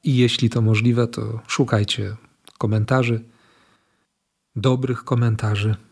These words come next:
do Słowa. I niech się wasze serce i wasze życie wypełni i przemieni tą miłością, którą, którą Bóg daje przez swoje Słowo.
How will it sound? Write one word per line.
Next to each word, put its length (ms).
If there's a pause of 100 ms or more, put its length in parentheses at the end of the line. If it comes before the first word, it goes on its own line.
(260)
do 140
Słowa. 460 (1120)
I 120
niech 200
się 160
wasze 460
serce 540
i 100
wasze 340
życie 400 (600)
wypełni 640
i 60
przemieni 680 (180)
tą 180
miłością, 560
którą, 280 (880)
którą 340
Bóg 180
daje 320
przez 300
swoje 320
Słowo. 360